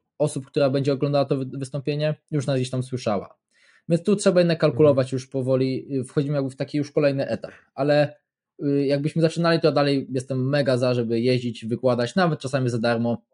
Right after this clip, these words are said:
Speaker 1: Niektórzy mówią, że o, że nie powinno się pracować za darmo,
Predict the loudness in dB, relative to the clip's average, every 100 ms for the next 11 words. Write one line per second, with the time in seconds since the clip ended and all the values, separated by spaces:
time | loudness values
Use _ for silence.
0 | -10 -4 -2 0 0 -2 0 0 -2 -2
1 | -4 -4 -4 -6 -6 -2 -4 0 0 0
2 | 0 -2